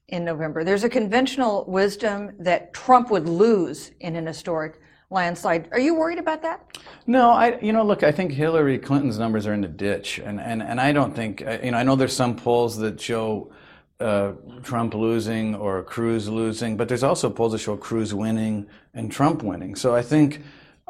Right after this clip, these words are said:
Speaker 2: I think any one of our candidates are going to beat Hillary Clinton. I, I really do. I, I, and I, and I think part of it is, number one, Obama hasn't delivered, but number two, she's attached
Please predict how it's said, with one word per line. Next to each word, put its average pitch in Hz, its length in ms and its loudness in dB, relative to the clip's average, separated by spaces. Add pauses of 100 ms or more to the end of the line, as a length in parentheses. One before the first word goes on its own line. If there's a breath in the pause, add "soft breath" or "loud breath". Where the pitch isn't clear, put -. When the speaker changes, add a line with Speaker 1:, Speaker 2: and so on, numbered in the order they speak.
(360)
Speaker 2:
I 147 100 4
think 160 220 2
any 151 280 4
one 131 220 2
of 120 120 2
our 92 120 2
candidates 98 500 -6
are 104 80 -6
going 101 240 -4
to 95 60 -6
beat 101 280 -6
Hillary 104 360 -6
Clinton. 101 300 -8
I, 123 120 0
I - 100 0
really 156 360 6
do. 135 160 4
I, 107 160 4
I, 120 160 -2
and 123 220 -4
I, 123 60 -2
and 123 140 -2
I 123 80 2
think 127 380 0
part 131 200 8
of 127 80 4
it 113 120 2
is, 107 200 2
number 107 220 0
one, 117 420 0 (320)
Obama 113 420 2
hasn't 107 340 -2
delivered, 104 440 2
but 101 120 -2
number 110 180 -2
two, 123 240 -4
she's 101 320 -6
attached - 1000 -4